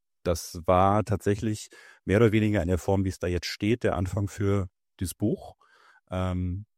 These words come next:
und da hab ich dann gemerkt, okay, cool, das, ähm, ist grad, ich, ich schäme mich grad gar nicht so selber für mich, wie ich's dann, wie ich's sonst gemacht hab, wenn ich sowas geschrieben hab, äh, sondern irgendwie, ähm,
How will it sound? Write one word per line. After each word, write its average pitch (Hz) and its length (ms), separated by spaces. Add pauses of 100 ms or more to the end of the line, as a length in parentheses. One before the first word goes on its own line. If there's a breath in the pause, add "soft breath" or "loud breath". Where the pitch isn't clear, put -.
(400)
und 92 100
da - 20
hab 95 80
ich - 80
dann 101 100
gemerkt, 98 220
okay, 98 200 (120)
cool, 113 120
das, - 320
ähm, 90 400
ist - 220
grad, 95 340
ich, - 200
ich 90 180
schäme 127 240
mich 110 160
grad - 220
gar 95 160
nicht 104 120
so 98 120
selber 110 320
für 107 140
mich, 104 260
wie - 20
ich's 117 180
dann, 113 260
wie 110 60
ich's 107 200
sonst 107 360
gemacht 98 320
hab, 95 120
wenn 90 100
ich 82 60
sowas 92 180
geschrieben 92 360
hab, 110 100 (340 loud breath)
äh, 95 80
sondern 104 320
irgendwie, 98 460
ähm, 90 360